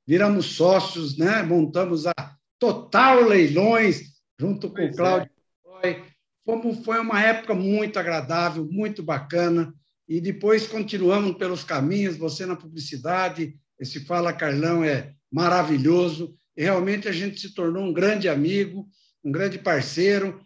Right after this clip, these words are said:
Speaker 1: cada vez torcendo mais um pro outro, né? Pra
Speaker 2: Pois
Speaker 1: gente ter
Speaker 2: é.
Speaker 1: sucesso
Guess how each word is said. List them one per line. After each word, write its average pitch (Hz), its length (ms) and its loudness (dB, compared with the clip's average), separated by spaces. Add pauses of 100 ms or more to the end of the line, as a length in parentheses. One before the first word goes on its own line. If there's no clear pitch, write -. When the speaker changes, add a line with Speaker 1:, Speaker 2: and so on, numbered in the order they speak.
Speaker 1:
cada 175 240 0
vez 185 260 0
torcendo 185 540 -2
mais 165 320 2
um 185 140 -6
pro 196 100 -8
outro, 160 380 0
né? 165 140 2 (440)
Pra 143 160 0
Speaker 2:
Pois - 20 2
Speaker 1:
gente 165 260 0
ter 170 100 4
Speaker 2:
é. 190 80 2
Speaker 1:
sucesso - 320 -8